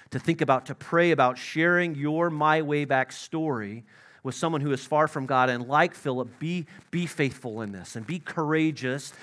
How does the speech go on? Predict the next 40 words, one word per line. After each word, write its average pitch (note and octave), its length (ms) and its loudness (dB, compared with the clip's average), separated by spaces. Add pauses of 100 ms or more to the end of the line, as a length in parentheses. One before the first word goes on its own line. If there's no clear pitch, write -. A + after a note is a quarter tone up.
(160)
when C#3+ 160 0
given D3 280 2
that C#3 140 4
opportunity. B2+ 800 0
And A2+ 80 -4
even F3+ 200 -2
if D#3 120 -4
it D3+ 100 -8
seems D3+ 300 -6
a C#3 40 -4
little B2+ 200 -4
scary, G#2 580 -10 (380)
let's D3+ 280 -4
ask C3+ 360 -2
God G2 360 -8 (140)
for C#3 320 -2
an C3 60 2
opportunity A#2+ 680 -4
like A2+ 300 -4
that. G2+ 220 -4
And A2+ 160 -10
when A2 100 -10
he G#2+ 100 -8
provides A#2 720 -2
it, F#2+ 160 -16 (500)
let's - 240 -8
do D3 200 -6
that A#2 240 2
out B2+ 220 4
of A#2+ 100 -2
obedience G#2+ 680 -8
and G#2+ 140 -12
see C3 240 -8
what B2+ 160 -4
happens. G#2 440 -6
And G#2 120 -10
let's B2 220 -4
not C#3 180 -4
forget A#2 300 -4
again G#2 340 -8